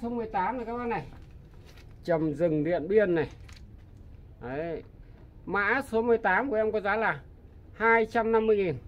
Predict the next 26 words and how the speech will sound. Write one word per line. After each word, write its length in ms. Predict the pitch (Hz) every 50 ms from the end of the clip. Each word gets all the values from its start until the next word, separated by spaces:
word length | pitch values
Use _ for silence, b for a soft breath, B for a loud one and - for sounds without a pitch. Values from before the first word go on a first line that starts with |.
| - - - - -
Cái 100 | - 160
này 100 | 170 160
trầm 340 | 147 - 170 151 143 135 127
rừng 280 | 123 160 170 151 139 139
nhé 120 | 156 170 165
các 120 | 180 185
bác, 140 | 185 170 -
trầm 180 | 160 131 117
rừng 240 | 104 127 131 120 117
thì 100 | 113 113
giá 220 | 98 131 131 131 147
nó 120 | 170 165
hơi 160 | 170 175 165
cao 220 | - 160 156 151 147
một 120 | 139 123 -
chút 100 | 170 180 170
nhé. 140 | 175 180 175 - - - b b b b b b b b b b
Đấy. 140 | - - 120 - - - - - - - - - - - - - - - - - - - - - - - -
Dòng 300 | 110 117 127 117 110 123
này 100 | 120 113
hoa 220 | 110 123 151 147
cực 300 | 143 - 214 202 - -
kỳ 180 | 202 185 170 156
tím 240 | 165 175 175 214 226
và 120 | 202 151
thơm. 300 | - 160 165 160 147 135